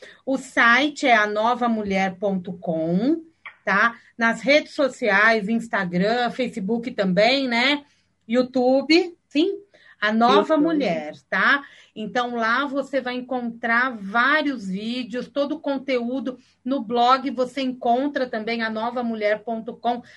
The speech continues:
Speaker 1: Tem muita informação pra você que quer começar a mergulhar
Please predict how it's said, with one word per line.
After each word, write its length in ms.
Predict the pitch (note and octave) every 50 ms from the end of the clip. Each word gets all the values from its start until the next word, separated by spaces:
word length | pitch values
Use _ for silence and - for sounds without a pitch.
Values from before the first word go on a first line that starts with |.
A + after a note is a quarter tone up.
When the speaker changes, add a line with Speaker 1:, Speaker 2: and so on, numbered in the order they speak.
| - _ -
Speaker 1:
Tem 140 | D4 C#4
muita 460 | C4+ B3+ B3+ C4 C#4+ D#4 E4+ E4+ F4 D#4+
informação 840 | D4 C#4+ - D4 B3+ A#3+ A#3 A3 G#3 - - - A#3 A#3 A#3+ A#3
pra 120 | B3 A#3+
você 260 | G#3+ A3+ G3 - B3+ A#3+
que 60 | -
quer 160 | - B3+ A#3+
começar 340 | B3 C4 B3+ B3+ B3 B3+ C4+
a 40 | B3+
mergulhar 840 | B3 B3+ C#4+ D#4+ E4 C4 C#4 E4 D#4+ C4 B3 A#3 A3+ A#3+ C4 C#4+ C#4+